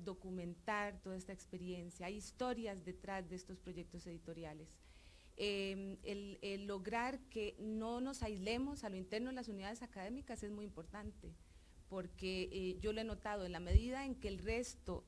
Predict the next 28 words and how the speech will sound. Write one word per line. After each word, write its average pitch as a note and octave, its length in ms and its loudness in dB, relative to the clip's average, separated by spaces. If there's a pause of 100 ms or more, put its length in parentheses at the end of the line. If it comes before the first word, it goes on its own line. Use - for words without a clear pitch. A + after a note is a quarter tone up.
del, E3 460 -4
del F3+ 200 -2
centro, G#3 480 -2
del C#3 240 -4
resto A#3+ 380 0
del G#3+ 140 0
cicla, F#3+ 480 -6 (360)
se - 180 0
ha A3 40 4
ido A#3+ 180 2
enterando A3 760 0 (180)
de F#3+ 420 0 (760)
las G3 640 2 (100)
dificultades G#3 760 2
que G#3 120 -4
tenemos E3+ 500 -4
para E3+ 320 -4
lidiar G3 580 2
y - 180 -6 (280)
concretar F#3+ 640 0
cada A3+ 300 2
número, G3+ 400 -2 (760)
eh, G#3 280 4
ha G#3 120 2
creado A#3 420 2
como G#3+ 200 -2
una A3 200 0
sensibilidad F3+ 840 0